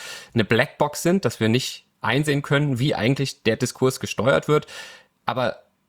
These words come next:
dieser Forschungsdatenzugang, damit ist es noch nicht weit her. Das hinkt noch sehr. Die Plattformen weigern sich teilweise oder blockieren das,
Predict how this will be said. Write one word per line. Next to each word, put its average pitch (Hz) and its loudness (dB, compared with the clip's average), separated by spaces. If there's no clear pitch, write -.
dieser 123 4
Forschungsdatenzugang, 131 0
damit 120 2
ist 117 -4
es 123 -6
noch 123 2
nicht 120 0
weit 101 -4
her. 127 2
Das 123 0
hinkt 156 0
noch 123 -2
sehr. 120 2
Die 120 -4
Plattformen 117 -2
weigern 123 2
sich 117 -2
teilweise 110 0
oder 107 0
blockieren 131 0
das, 104 2